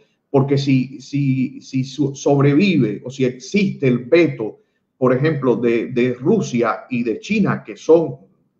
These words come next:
precisamente, no son campeones de los derechos humanos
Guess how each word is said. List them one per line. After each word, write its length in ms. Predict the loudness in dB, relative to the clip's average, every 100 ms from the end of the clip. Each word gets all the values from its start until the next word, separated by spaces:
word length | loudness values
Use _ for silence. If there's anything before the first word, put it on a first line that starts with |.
| _ -8
precisamente, 580 | -2 0 2 0 0
no 140 | 0 2
son 220 | 2 2
campeones 560 | 2 0 2 2 0 0
de 80 |
los 120 | -2 -2
derechos 360 | -2 -2 0
humanos 560 | 2 2 2 0 -4